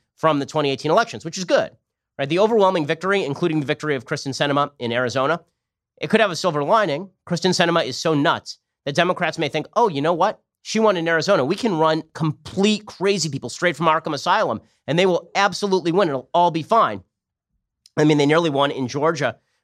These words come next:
uh, with a candidate, Stacey Abrams, who talked about full-scale gun confiscation. So maybe they, maybe they get deceived. Maybe they deceive themselves. Michelle Goldberg, who's an expert at defeat, at, at deceiving herself, an opinion columnist over the New York Times,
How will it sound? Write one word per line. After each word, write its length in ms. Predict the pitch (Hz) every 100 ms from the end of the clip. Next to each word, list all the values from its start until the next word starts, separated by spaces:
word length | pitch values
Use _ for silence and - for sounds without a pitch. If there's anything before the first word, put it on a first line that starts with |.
| -
uh, 40 |
with 160 | 123 127
a 40 |
candidate, 560 | 135 151 151 139 123 -
Stacey 340 | - 151 127
Abrams, 380 | 113 165 131 120
who 140 | 135 127
talked 300 | - 156 156
about 200 | 120 -
full-scale 420 | 165 151 156 127
gun 220 | 135 175
confiscation. 720 | 147 120 113 110 117 104 107
So 140 | 135 113 _ _
maybe 200 | - 175
they, 200 | 180 165
maybe 240 | 135 156 160
they 220 | 156 131 _ _
get 120 | 165
deceived. 360 | 160 151 269 113
Maybe 140 | 120
they 100 | 147
deceive 300 | 156 - 220
themselves. 380 | 175 123 - 110 - _
Michelle 280 | 165 202 208
Goldberg, 440 | 156 170 160 120
who's 160 | 117 123
an 80 | 143
expert 440 | 156 - 143 113 _ -
at 120 | 135
defeat, 360 | 127 160 170
at, 400 | - 123 123 120 _
at 100 | 117
deceiving 380 | 127 208 190 143
herself, 420 | 123 - 90 92
an 80 | 120
opinion 300 | 147 160 135
columnist 440 | 139 131 131 120
over 140 | 131 120
the 100 | 123
New 60 |
York 140 | 120 127
Times, 340 | 214 131 117